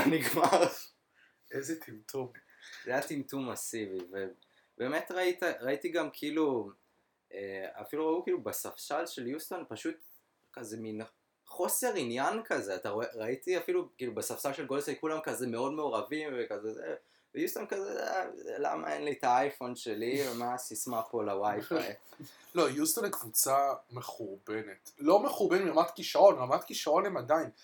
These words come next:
Speaker 2: אם יוסטון פתאום היו טובים, כאילו חבל שקיבלו את גולדן סטייט, אני אומר, היו יכולים להוציא שני משחקים מה-O K C, אם פתאום זה היה הסדרה שהייתה. אבל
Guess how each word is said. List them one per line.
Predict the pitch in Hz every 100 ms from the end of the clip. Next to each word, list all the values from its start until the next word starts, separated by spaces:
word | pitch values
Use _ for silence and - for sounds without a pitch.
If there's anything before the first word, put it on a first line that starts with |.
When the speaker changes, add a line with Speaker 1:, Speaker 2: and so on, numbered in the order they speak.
| - 156
Speaker 2:
אם | 180
יוסטון | 185 214
פתאום | 160 175 185
היו | 160 135
טובים, | 180 - 107 139 170
כאילו | 175
חבל | - 120 131
שקיבלו | - 160 160
את | -
גולדן | 123 151 160
סטייט, | 104 101
אני | 107
אומר, | 113 147 151 - -
היו | 139
יכולים | 185
להוציא | 170 160 175
שני | - 151
משחקים | 160 - 165
מה-O | 131 131 -
K |
C, | 117 - 135
אם | 110 - 113
פתאום | 123 127 123
זה | 123 123
היה | 120 120
הסדרה | - 127 117 113 110
שהייתה. | - 98 - 123 107 - - - _ _
אבל | 127 123 127